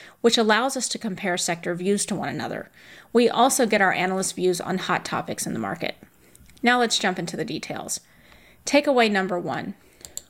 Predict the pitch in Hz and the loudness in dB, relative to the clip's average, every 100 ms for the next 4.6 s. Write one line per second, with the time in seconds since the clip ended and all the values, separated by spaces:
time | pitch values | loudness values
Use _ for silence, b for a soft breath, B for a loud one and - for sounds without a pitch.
0 | B 233 247 - 277 330 320 - - 233 | B 4 4 4 0 0 -2 -2 0 0
1 | 233 226 220 196 185 - 254 233 175 170 | 0 -2 -4 -4 -6 -2 2 2 2 0
2 | 190 190 190 185 180 - 185 - 170 - | 0 0 0 0 0 0 0 -2 -2 0
3 | 180 175 165 160 - 202 196 208 196 170 | 0 0 0 0 0 2 4 4 2 0
4 | 170 190 220 - - | 0 0 2 0 -6